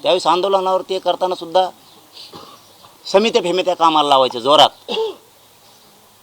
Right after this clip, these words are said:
काही काम असलं ना कोणाचं पण, म्हणजे त्यांचे, अ, अ, बाकीच्याही समाजाचे कामं केले त्यावेळी ते स्पीड न करायचे. म्हणून काम केलं जा बघ, तोंडात नाव निघतं. तुम्ही चांगल्या बातम्या लावा, माणूस तोंडात नाव निघतंच ना खरं दाखवल्यावर,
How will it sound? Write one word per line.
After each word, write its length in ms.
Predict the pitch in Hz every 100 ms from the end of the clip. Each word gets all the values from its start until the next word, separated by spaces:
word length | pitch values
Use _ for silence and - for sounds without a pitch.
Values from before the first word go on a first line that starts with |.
| _ _ _ - - _ -
काही 180 | 175 208
काम 200 | 233 202
असलं 240 | 196 180 165
ना 140 | 156 - _ _ _ - 131
कोणाचं 340 | 170 208 165 151
पण, 140 | 175 - _ _ _ _
म्हणजे 180 | 139 131
त्यांचे, 380 | 143 151 151 147
अ, 140 | 113 117 107 - _ _ _ - -
अ, 420 | 110 107 101 98 95 92
बाकीच्याही 480 | 143 175 175 196
समाजाचे 440 | 214 180 175 160 156
कामं 260 | 156 156
केले 260 | 147 127 139
त्यावेळी 260 | 175 185 220
ते 60 |
स्पीड 280 | 190 - 226
न 100 | 196
करायचे. 300 | 135 131 120 - - -
म्हणून 220 | 151 196
काम 280 | 175 180 214
केलं 240 | 214 220
जा 120 | 196 156
बघ, 140 | 135 180
तोंडात 200 | 185 175
नाव 160 | 170 170
निघतं. 220 | 160 135
तुम्ही 240 | - 185 175
चांगल्या 260 | 202 196
बातम्या 240 | 185 180 185
लावा, 120 | 170
माणूस 200 | 185 175
तोंडात 220 | 190 185 170
नाव 160 | 170
निघतंच 320 | 180 185 160
ना 100 | 123 87 - - - - -
खरं 200 | - 190
दाखवल्यावर, 420 | 190 165 147 151